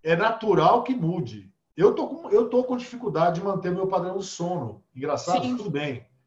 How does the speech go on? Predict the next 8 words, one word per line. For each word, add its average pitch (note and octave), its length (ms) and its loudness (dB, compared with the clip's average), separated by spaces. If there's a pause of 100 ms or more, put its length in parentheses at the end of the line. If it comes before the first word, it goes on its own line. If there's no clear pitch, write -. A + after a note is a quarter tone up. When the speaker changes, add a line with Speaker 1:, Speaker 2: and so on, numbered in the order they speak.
(460)
Speaker 1:
Tudo D3 120 -6
bem E3+ 140 0
que G3 60 0
eu F#3+ 40 0
tô F#3+ 120 0
cabeçudo, E3+ 720 0
né? D#3 200 0
Porque B2 680 0